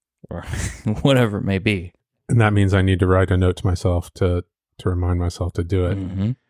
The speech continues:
Speaker 2: And I think that sometimes what happens <laughs> in that situation is we get,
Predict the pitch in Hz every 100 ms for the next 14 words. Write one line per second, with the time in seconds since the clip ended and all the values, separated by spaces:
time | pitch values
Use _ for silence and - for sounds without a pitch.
0 | _ _ _ _ - 120 101 101 69 -
1 | _ _ _ - 107 135 - 123 110 -
2 | _ _ _ _ - - 139 151 131 117
3 | 127 107 113 104 104 98 95 - - -
4 | 113 _ _ - - 104 139 131 113 120
5 | 117 120 - 101 95 110 98 104 98